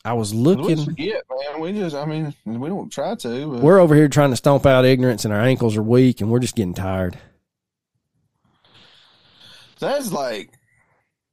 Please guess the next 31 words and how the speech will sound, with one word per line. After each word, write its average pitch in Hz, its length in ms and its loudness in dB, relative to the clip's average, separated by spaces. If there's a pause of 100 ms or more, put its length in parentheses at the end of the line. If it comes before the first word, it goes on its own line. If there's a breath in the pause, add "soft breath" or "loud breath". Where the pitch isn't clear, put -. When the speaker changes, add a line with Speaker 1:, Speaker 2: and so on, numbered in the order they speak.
(340)
Speaker 2:
my 139 220 -6
life 107 500 -8
now. 82 200 -10
I 151 120 -8
don't, 226 260 -8 (380)
if - 240 -10
I, 135 260 -10
honest 190 340 -6
to 139 60 -12
God, 127 360 -6
if 131 120 -10
I 139 100 -6
woke 120 420 -6
up 120 280 -4 (420)
and, 110 300 -8 (480)
or, 117 260 -10
and 117 220 -4
went 113 160 -8
through 123 200 -6
an 117 60 -4
entire 113 460 -6
day 110 400 -6
and 104 200 -8
I 104 40 -6
wasn't 113 440 -6
just 107 240 -10
one 110 280 -6
hundred 107 500 -8
percent 104 380 -10
completely 104 480 -8
exhausted, 95 600 -10